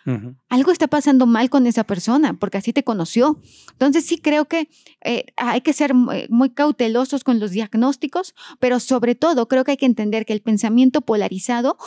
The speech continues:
Speaker 2: nos aleja de la verdad.
Speaker 1: Exactamente. Perdemos el sentido crítico de las cosas.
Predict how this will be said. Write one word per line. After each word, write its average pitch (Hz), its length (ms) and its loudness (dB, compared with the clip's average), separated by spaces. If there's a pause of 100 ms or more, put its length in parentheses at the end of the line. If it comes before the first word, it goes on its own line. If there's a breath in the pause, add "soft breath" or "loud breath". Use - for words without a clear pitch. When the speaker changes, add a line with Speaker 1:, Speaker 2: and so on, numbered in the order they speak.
(140 loud breath)
Speaker 2:
nos 233 240 2
aleja 220 300 -4
de 208 80 -4
la 170 100 -6
verdad. 151 260 -8 (400)
Speaker 1:
Exactamente. 123 680 -2
Perdemos 156 460 0
el 151 100 0
sentido 135 340 0
crítico 156 440 0
de 127 60 2
las 120 140 -4
cosas. - 440 -8